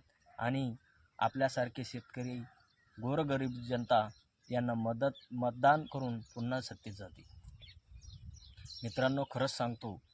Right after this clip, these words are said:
आपण इतक्या वर्षापासून या लोकांना, राजकारण्यांना पुढं ढकलत चाललो, पण आपल्या हिताच्या म्हणजे विरोधी पक्षात असू किंवा पक्षातले असू, यांनी एकानाही आजपर्यंत शेतकऱ्याच्या कर्जमाफीविषयी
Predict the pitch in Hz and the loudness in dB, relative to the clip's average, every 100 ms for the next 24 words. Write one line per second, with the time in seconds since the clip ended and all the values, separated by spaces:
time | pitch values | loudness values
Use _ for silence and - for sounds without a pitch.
0 | _ _ - 120 - 156 151 - - - | _ _ 0 2 4 0 0 -8 -16 -20
1 | _ _ _ _ 135 - 180 170 165 - | _ _ _ _ -4 0 6 6 4 -2
2 | _ _ - 135 139 - 156 151 127 127 | _ _ -8 0 0 2 0 0 -2 -4
3 | 101 _ - - - 127 131 127 117 127 | -4 _ -20 -18 0 6 6 6 0 -2
4 | 127 117 - 120 - 117 117 117 120 - | 0 -2 -2 -2 -2 -2 -2 -2 -4 -4
5 | 117 120 - 113 107 110 - 101 104 98 | -4 -4 -4 -8 -6 -8 -6 -6 -6 -10
6 | _ - - _ 127 123 - - 139 139 | _ -20 -20 _ -2 -2 -4 -2 4 4
7 | - _ _ _ 117 131 123 131 - _ | 2 _ _ _ -4 -4 2 2 2 _
8 | _ 127 123 127 113 - - 131 147 156 | _ -6 -4 -4 -6 -10 -4 2 2 2
9 | - 139 151 135 131 139 - 127 107 123 | 0 0 0 0 0 -4 -6 -6 -4 -4
10 | - 113 117 110 98 - - _ _ 117 | -4 -2 -2 -2 -6 -16 -20 _ _ 0
11 | 123 123 123 135 131 123 123 117 110 - | 2 2 0 0 0 0 0 0 -2 -6
12 | 113 107 - 131 - 123 120 - 117 - | -6 -6 -6 -6 -4 0 0 0 -4 -6
13 | - _ _ - 143 147 139 123 123 113 | -14 _ _ -2 0 2 2 2 -2 -6
14 | - 113 | -4 -6